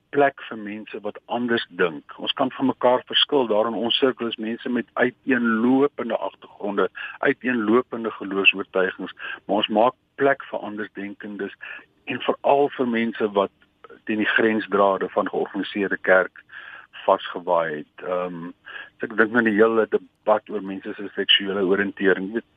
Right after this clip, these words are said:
by ons word niemand se, se C V gevra of se seksuele oriëntering as iemand by die deur instap nie.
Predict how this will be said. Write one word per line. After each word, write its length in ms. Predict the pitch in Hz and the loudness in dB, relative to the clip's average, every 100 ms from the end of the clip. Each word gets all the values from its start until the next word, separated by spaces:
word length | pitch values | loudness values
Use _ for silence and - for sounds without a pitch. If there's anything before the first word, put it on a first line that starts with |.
| _ | _
by 60 | 117 | 2
ons 280 | 104 147 - | 4 4 4
word 180 | 139 120 | 2 0
niemand 360 | 123 139 139 | -4 -2 -2
se, 320 | - 123 113 104 - - - - | 0 2 4 2 -6 -16 -14 -10
se 80 | |
C 300 | 110 - 123 | -8 0 2
V 220 | 117 123 107 | 2 2 0
gevra 560 | - - 113 104 95 | -2 -4 2 4 4
of 80 | 80 | 2
se 100 | - | -2
seksuele 480 | 92 101 - 98 101 | -8 -2 0 2 2
oriëntering 560 | 95 98 - 101 95 90 | 0 -2 0 2 2 0
as 120 | 87 | -4
iemand 220 | 90 87 | -4 -4
by 80 | 90 | -4
die 80 | 87 | -2
deur 280 | 82 85 76 | 2 4 2
instap 320 | 87 - 82 - | -2 0 2 2
nie. 120 | 76 | -2